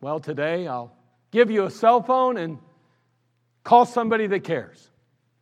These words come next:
I was gonna say give you a quarter and call somebody that cares, but we don't do that anymore.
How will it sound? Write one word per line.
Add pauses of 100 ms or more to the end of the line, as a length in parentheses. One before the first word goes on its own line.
(340)
I
was
gonna
say
give
you
a
quarter
and
call
somebody
that
cares,
but
we
don't
do
that
anymore.